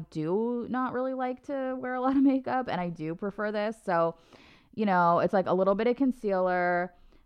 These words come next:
the fucking Balm Your Beauty thing with, I think I finally lost mine, which is, like, good. I needed to get rid of it. I'm sure it was, like, covered in bacteria. The one I had was so old. This mascara, which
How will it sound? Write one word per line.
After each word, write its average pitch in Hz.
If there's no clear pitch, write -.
the 185
fucking 190
Balm 156
Your 247
Beauty 202
thing 185
with, 190
I 233
think 311
I 494
finally 233
lost 151
mine, 143
which 202
is, 220
like, 196
good. 160
I 160
needed 202
to 240
get 190
rid 165
of 160
it. 156
I'm 226
sure 285
it 277
was, 320
like, 381
covered 175
in 160
bacteria. 156
The 202
one 233
I 269
had 254
was 185
so 165
old. 151
This 220
mascara, 240
which 240